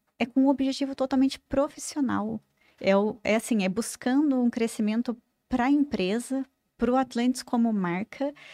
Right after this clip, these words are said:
e vendo as pessoas que estão lá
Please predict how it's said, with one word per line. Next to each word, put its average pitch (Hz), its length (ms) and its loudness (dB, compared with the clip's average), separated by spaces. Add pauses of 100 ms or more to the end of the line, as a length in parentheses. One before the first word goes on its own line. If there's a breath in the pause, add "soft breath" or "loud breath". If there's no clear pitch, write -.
(260 loud breath)
e 214 560 0
vendo 247 500 2
as 294 80 -8
pessoas 254 420 -2
que - 100 -6
estão 247 380 0
lá 170 260 -2